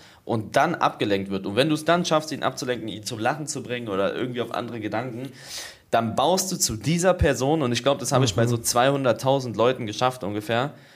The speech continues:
Speaker 1: eine ganz, ganz enge Bindung auf. So, das ist dann, Stefan, du hast einen scheiß Tag, okay, du hast dir dein Knöchel gebrochen und kurz vor deinem Triathlonlauf
Speaker 2: Ja.
Speaker 1: und du bist wirklich down und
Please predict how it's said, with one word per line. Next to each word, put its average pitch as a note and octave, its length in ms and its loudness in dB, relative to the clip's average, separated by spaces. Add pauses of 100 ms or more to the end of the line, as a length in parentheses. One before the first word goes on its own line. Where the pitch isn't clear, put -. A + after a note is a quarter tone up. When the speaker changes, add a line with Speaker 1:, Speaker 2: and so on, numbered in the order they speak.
(120)
Speaker 1:
eine A2 160 2
ganz, D#3 400 0
ganz C#3 240 0
enge A#2+ 240 0
Bindung A#2+ 360 0
auf. F2+ 280 0
So, G2+ 320 0 (480)
das A2 160 0
ist - 180 0
dann, C3 300 0 (1200)
Stefan, C3+ 300 4
du C#3 40 4
hast C#3 100 2
einen C#3 100 -6
scheiß C#3 220 2
Tag, F3 320 0 (440)
okay, C3 300 2
du A2 140 4
hast A#2 160 2
dir B2+ 40 0
dein A2 160 0
Knöchel C3+ 320 0
gebrochen C3+ 600 -2
und G#2+ 300 -4
kurz C3 200 0
vor A#2 140 2
deinem G#2 200 0
Triathlonlauf D#3 720 2 (380)
Speaker 2:
Ja. B2+ 320 0
Speaker 1:
und A2+ 200 0
du A#2 40 -2
bist A2+ 420 -2
wirklich E3+ 380 2
down C#3 360 2 (520)
und A#2 300 0